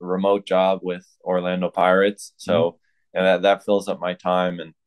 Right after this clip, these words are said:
Speaker 1: you know, I, I've never been the one to, like, sit still. Like, I always have stuff working on. So, um, yeah, I mean, I, I guess it could be pretty boring here if you have nothing to do. Like, it's just that kind of, like, small town,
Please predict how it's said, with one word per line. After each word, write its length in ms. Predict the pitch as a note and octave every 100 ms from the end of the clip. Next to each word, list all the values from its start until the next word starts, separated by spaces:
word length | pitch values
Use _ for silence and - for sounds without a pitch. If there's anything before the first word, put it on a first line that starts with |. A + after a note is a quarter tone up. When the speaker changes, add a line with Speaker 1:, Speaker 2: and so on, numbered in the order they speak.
| _ _ -
Speaker 1:
you 60 |
know, 60 | F2
I, 240 | E2+ D#2
I've 140 | F2+ F#2
never 260 | F#2+ F#2
been 160 | F2+ F2+
the 120 | F2
one 260 | F2 F2 E2+
to, 140 | F2
like, 260 | D#2 D#2+ D#2+
sit 240 | - E2+
still. 300 | - F2 F2
Like, 160 | F2 E2
I 40 |
always 260 | F2+ F2+ -
have 180 | E2 -
stuff 200 | E2+ -
working 320 | E2+ E2+ F2+
on. 240 | E2 E2 -
So, 340 | - D#2+ E2 _ _ _ _ _
um, 560 | E2+ F2 E2+ E2 E2+ - -
yeah, 260 | E2+ B1 - -
I 80 | G2
mean, 320 | F#2 F2 _ _ _ _ _ D#2+
I, 120 | D2+
I 120 | G2+
guess 280 | G2 G#2+ G#2+
it 100 | G2
could 160 | A2 F#2+
be 260 | F#2+ F#2
pretty 260 | - A2 F#2+
boring 420 | F#2 F#2 F#2+ F#2
here 380 | F#2 F2 F2 E2+
if 240 | F#2 F#2 -
you 120 | F#2
have 140 | E2+
nothing 340 | F2+ F2 F2+ E2+
to 60 |
do. 360 | D#2+ E2+ F#2 F#2+ _ _
Like, 180 | D#2 D#2 F2
it's 120 | -
just 240 | F#2 -
that 220 | F#2 E2
kind 220 | - F2 E2
of, 120 | D#2 -
like, 280 | D2 - -
small 420 | - F#2 F#2 F2+
town, 640 | - E2+ E2+ E2+ E2+ E2+